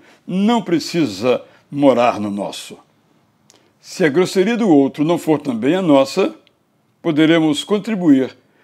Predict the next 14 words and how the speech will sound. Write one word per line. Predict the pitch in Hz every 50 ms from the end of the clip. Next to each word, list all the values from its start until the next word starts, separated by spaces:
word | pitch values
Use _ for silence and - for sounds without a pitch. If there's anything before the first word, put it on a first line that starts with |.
| _ _ -
para | - 156 151
que | 156 175
o |
grosseiro | 156 160 156 143 - - - 202 214 214 185 156 131 120 117
mude | 127 139 147 160 190 214 214 160 131 143 131
seu | - - 160 151
estilo | 143 - - - - 220 185 196
de | 147 151 127
vida | 101 92 104 107 92 92 104 107 95 - - _ _ _ _ _ _ -
e | 143
até | 131 - - 147 156 170 175 -
se | - - - 165
torne | - - - 131 139 131 127 131 135 135 135 139 131 120 - _ _ _ _ _ _ _ _ _ _ _
pacífico | - 127 127 - - 226 190 - - 113 98 - - 117 117 -